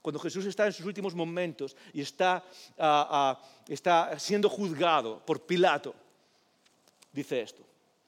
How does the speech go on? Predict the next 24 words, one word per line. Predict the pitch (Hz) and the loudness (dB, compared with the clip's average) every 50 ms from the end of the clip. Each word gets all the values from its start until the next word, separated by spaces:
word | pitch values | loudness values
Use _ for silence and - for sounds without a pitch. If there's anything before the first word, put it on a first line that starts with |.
| _ _ _ _ _ _ _ _ _ _ _ _ _ _ _ _ _ _ _ _ _ _ _ _ _ _ _ _ _ _ _ _ _ _ _ _ _ | _ _ _ _ _ _ _ _ _ _ _ _ _ _ _ _ _ _ _ _ _ _ _ _ _ _ _ _ _ _ _ _ _ _ _ _ _
Dice | - 160 175 | -6 0 0
en | 180 160 | 0 0
Juan | - 156 196 190 190 | 2 2 2 2 2
dieciocho | 180 185 - 170 180 - 180 | 0 -2 0 0 -2 -2 -2
treinta | 165 165 156 156 | -4 -4 -4 -4
y | 147 131 | -6 -4
siete, | - 156 151 143 - 131 123 120 123 - - _ _ _ _ _ | -2 -2 -2 -2 -2 -4 -6 -6 -6 -12 -20 _ _ _ _ _
dice, | - 143 135 - 139 | -14 -12 -6 -4 -2
le | 139 139 | -2 -2
dijo | 151 208 233 220 196 214 220 220 - | 0 0 0 2 4 6 6 6 4
entonces | 165 165 - 180 180 165 - 165 - | -2 -4 -2 -2 -2 -2 -2 -6 -8
Pilato, | - - 160 147 156 156 156 160 - 165 160 156 156 - - - - - | -6 -6 -4 -2 0 0 0 -2 -4 -6 -6 -6 -6 -10 -18 -20 -14 -8
"Así | - 143 - - - 254 269 | -6 -6 -6 -4 -4 -4 -4
que | 214 220 190 | -2 -2 -4
tú | - - 240 220 190 | -2 2 6 6 6
eres | 180 156 - - - - | 6 4 0 -2 -4 -2
rey", | 175 247 277 254 151 123 107 92 87 - _ _ - | 2 4 4 4 4 2 0 -4 -10 -18 _ _ -20
¿ok? | 120 104 - 139 170 220 262 262 | -16 -8 -4 -2 0 0 0 0
Ah, | 214 240 302 320 254 190 143 | -2 0 0 2 2 2 0
así | 123 - - 214 | -2 -4 -4 -4
que | 220 175 | -2 0
tú | 208 | 2
eres | 190 185 156 | 0 0 0
rey. | 175 196 165 147 151 160 | 0 -2 -2 -2 -2 -4